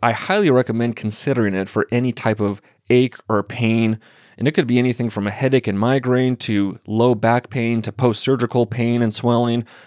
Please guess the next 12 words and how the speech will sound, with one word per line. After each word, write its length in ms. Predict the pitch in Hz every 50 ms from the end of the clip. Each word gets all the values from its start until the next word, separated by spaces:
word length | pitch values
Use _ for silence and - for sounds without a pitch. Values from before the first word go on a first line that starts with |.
| _ _
to 120 | - 110
an 60 | 104
acute 360 | 101 98 - - 123 120 - -
injury 440 | 135 135 131 127 123 123 131 131 127
to 80 | - -
even 220 | 110 110 104 92
chronic 380 | - - - 139 139 139 - -
pain. 320 | - 127 120 123 123 123 123 - - - - - - - _ _ -
Uh, 200 | - 101 92 - -
it's 120 | 117 -
just 160 | - 147 -
worth 420 | 123 117 127 156 165 151 - -